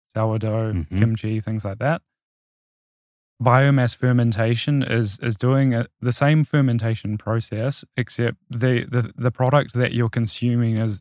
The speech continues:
Speaker 1: actually the, the microorganism that you're growing.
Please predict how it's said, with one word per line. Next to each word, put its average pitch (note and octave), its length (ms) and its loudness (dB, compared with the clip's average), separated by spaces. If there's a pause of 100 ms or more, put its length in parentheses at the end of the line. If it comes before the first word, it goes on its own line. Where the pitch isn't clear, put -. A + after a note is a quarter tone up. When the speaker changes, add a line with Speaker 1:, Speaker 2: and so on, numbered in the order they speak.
Speaker 1:
actually A#2 540 -2
the, A2+ 460 -2
the A#2+ 80 -2
microorganism A#2 1080 0
that G2+ 140 -4
you're G#2+ 140 -6
growing. G#2+ 580 -2